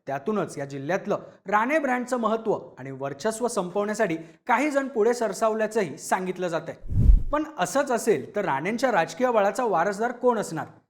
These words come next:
निलेश राणे की नितेश राणे? सिंधुदुर्गावर कुणाचं वर्चस्व राहणार? भाजपचं की शिंदे सेनेचं? हे या निवडणुकीतून स्पष्ट होऊ शकतं. कारण एकोणीसशे सत्त्याण्णव पासून सिंधुदुर्ग जिल्हा परिषद नारायण राणेंनी स्वतःकडे ठेवली.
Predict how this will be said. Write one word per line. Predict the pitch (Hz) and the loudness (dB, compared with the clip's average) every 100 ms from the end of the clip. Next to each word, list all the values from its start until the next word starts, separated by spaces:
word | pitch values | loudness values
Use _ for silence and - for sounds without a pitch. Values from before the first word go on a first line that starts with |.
| _ | _
निलेश | 131 160 233 233 | -6 0 0 2
राणे | 233 247 | 0 0
की | 285 | -2
नितेश | 262 226 208 185 | -2 0 0 0
राणे? | 147 113 - _ _ - | -4 -6 -18 _ _ -14
सिंधुदुर्गावर | 143 151 185 233 214 214 156 135 | -10 -4 -2 2 6 6 4 -2
कुणाचं | - 247 269 262 | -2 -2 0 2
वर्चस्व | 233 196 208 202 190 | 2 2 -4 -4 0
राहणार? | 165 135 - - _ - | 0 -2 -10 -18 _ -10
भाजपचं | 143 185 208 240 247 - - | -4 -2 -2 0 -2 -2 -6
की | 285 | -4
शिंदे | 285 247 226 | -2 0 0
सेनेचं? | 214 190 196 190 _ _ _ | 0 -4 -6 -10 _ _ _
हे | 311 | 2
या | 311 | 2
निवडणुकीतून | 262 233 240 240 240 - 151 | 2 2 0 -2 -4 -6 -10
स्पष्ट | - 233 214 202 | -4 -4 0 2
होऊ | 190 | 2
शकतं. | 185 - 151 - - _ - | 0 -6 -8 -10 -18 _ -6
कारण | 151 240 - | -2 -2 -6
एकोणीसशे | 131 180 202 233 | -6 -4 -2 -2
सत्त्याण्णव | 247 165 - 208 214 226 | -4 -6 -2 -2 0 2
पासून | 226 226 175 - - | 2 0 -2 -8 -18
सिंधुदुर्ग | - 269 269 311 269 220 240 | -4 -2 0 0 0 2 0
जिल्हा | 180 165 196 | 0 0 0
परिषद | 214 214 220 165 135 | 2 -2 0 -4 -4
नारायण | 139 135 165 185 | -6 -4 -4 -2
राणेंनी | 185 208 185 131 | -2 -2 -4 -8
स्वतःकडे | - 175 180 175 165 | -8 -4 -2 -2 -2
ठेवली. | 160 | -4